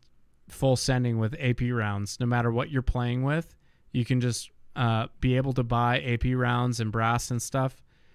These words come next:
and then pick up weapons throughout raids, playing with friends, or if you're playing solo, and stashing 'em in your armory,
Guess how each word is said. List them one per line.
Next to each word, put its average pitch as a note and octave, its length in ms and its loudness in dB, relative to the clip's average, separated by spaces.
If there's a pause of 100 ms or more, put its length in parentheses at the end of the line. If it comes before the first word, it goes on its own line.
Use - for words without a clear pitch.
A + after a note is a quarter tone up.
(160)
and B2 160 -2
then A#2+ 380 0 (500)
pick C3 220 4
up B2 220 2 (220)
weapons B2 580 0
throughout B2+ 380 -2
raids, A2+ 340 -2
playing A#2+ 300 0
with A2 140 -2
friends, A#2 600 0
or G#2+ 240 -2
if A#2+ 160 -12
you're A2+ 100 0
playing A2+ 300 -2
solo, A2+ 520 -2 (560)
and A#2 100 -2
stashing A#2+ 580 0
'em A2+ 120 2
in A2 120 0
your A2 140 -2
armory, A#2 560 -2